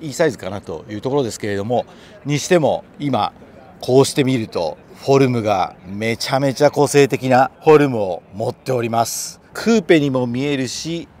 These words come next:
エスユーブイ的な感じもあるし、ハッチバックにも見えるしというような感じでですね、非常にユニークな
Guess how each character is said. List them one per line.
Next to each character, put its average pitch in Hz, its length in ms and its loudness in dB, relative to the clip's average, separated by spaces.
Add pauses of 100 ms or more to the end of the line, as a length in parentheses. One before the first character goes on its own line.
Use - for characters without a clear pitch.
エ 139 120 -6
ス - 220 -6
ユ 165 120 0
ー - 40 0
ブ 165 160 -2
イ 156 40 -6
的 160 240 -6
な 151 120 0
感 156 320 -4
じ 139 100 -10
も 147 260 -10
あ 156 80 0
る 127 120 -6
し、 165 300 -10 (420)
ハ 135 140 -2
ッ 127 140 -6
チ 147 140 -8
バ 147 160 0
ッ - 0 -
ク - 240 -10
に 160 80 -6
も 123 160 -4
見 107 220 -6
え 127 60 -4
る 101 100 -6
し 95 180 -12
と 87 180 -10
い 101 160 -8
う - 20 -6
よ 110 120 -6
う - 20 -8
な 80 80 -16
感 95 260 -10
じ 95 140 -12
で 98 80 -10
で 76 60 -14
す 82 120 -18
ね、 85 200 -14 (380)
非 123 240 -10
常 180 360 0
に 175 200 -6
ユ 156 180 -4
ニ 170 220 -6
ー - 40 -18
ク - 80 -10
な 87 240 -14